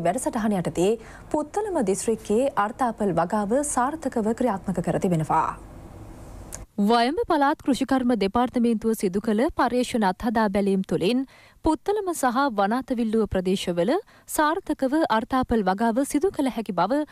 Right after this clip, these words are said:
හඳුනාගෙන තිබුණා. ඒ අනුව එම ප්‍රදේශයේ උෂ්ණත්වයට ඔරොත්තු දෙන ප්‍රාඩා වර්ගයේ ආනයනික බීජ අර්තාපල් සාර්ථකව වගා කිරීමට කටයුතු කෙරුණා. සිටුවා මාස දෙකහමාරක් වැනි කාලයකදී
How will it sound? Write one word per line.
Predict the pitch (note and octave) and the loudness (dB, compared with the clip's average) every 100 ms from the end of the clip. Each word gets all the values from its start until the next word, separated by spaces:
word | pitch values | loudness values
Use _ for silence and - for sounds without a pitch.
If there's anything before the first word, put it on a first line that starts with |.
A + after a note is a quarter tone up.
| - | -12
හඳුනාගෙන | - D#4 F4+ F#4 C4 A3 D3+ | -2 0 0 0 0 0 0
තිබුණා. | A3 F3+ D3+ - _ _ - - - | 0 2 0 -2 _ _ -20 -20 -2
ඒ | C4 | 2
අනුව | C#4+ F#4 G4+ | 2 2 0
එම | E4 | 0
ප්‍රදේශයේ | D#4 C4 C4+ - C4 | 0 0 0 0 2
උෂ්ණත්වයට | C4+ - A3+ - A#3+ A3+ C4+ | 0 2 -2 0 -2 0 0
ඔරොත්තු | C4 G3+ C4+ - A#3 | 0 0 -2 -2 -2
දෙන | F3 G3+ F#4+ - - - | 0 0 -2 -4 -20 -8
ප්‍රාඩා | - D4 F4 G#4 D4+ | 0 2 2 -2 -2
වර්ගයේ | F#3 G3 G#3 G#3+ F4 _ _ - | 0 0 0 -2 -2 _ _ -2
ආනයනික | A#3+ D4 A4+ F#4+ D4+ A#3+ | 0 0 -4 -4 0 0
බීජ | G#3 A3 | 0 0
අර්තාපල් | A3+ G3+ A#3+ A3 A#3 D4+ | 0 0 0 0 0 0
සාර්ථකව | D4+ C#4+ C#4 E4+ D4 C#4 A#3+ F#3+ | 0 0 0 0 -4 -2 0 0
වගා | F3 A3+ C#4 | 0 0 -2
කිරීමට | C4 B3+ A#3+ D4 | 0 0 0 -2
කටයුතු | - E4+ C4 F3+ F3+ | 0 0 0 -2 -2
කෙරුණා. | G3+ E3+ - _ _ _ | 0 0 -2 _ _ _
සිටුවා | - E4 F#4+ A4+ F4+ | -2 0 2 2 2
මාස | B3 C#4 D4 | 0 0 -2
දෙකහමාරක් | F#3+ G3 C4+ B3+ A#3+ A#3 - | -4 0 2 4 4 2 0
වැනි | A3 | 0
කාලයකදී | G#3+ C4+ C#4 A#3 G#3 F#3+ A3+ | 0 0 0 0 0 0 0